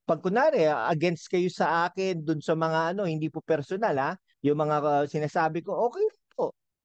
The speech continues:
no? Kung gusto niya naman, okay lang din po, no? Kung may sarili po kayong opinion, okay lang din po,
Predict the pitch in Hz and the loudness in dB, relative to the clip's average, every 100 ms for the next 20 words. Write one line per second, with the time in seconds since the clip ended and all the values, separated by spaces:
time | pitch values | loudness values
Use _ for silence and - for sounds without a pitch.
0 | _ 143 180 202 196 175 170 226 208 214 | _ 0 0 -2 -6 -6 -4 -2 0 0
1 | 226 277 262 - 466 - _ 277 226 254 | 0 -2 -4 -2 -2 -2 _ -8 -4 -6
2 | 214 147 - 123 151 226 _ - 180 185 | -2 -2 -2 -2 -2 -4 _ -2 2 2
3 | 175 185 202 196 208 208 202 185 208 214 | 2 0 0 -4 0 2 2 -2 -6 -2
4 | 240 139 196 208 226 240 240 240 240 233 | -2 0 0 0 -2 -2 -2 -2 -6 -6
5 | 208 147 | -4 -4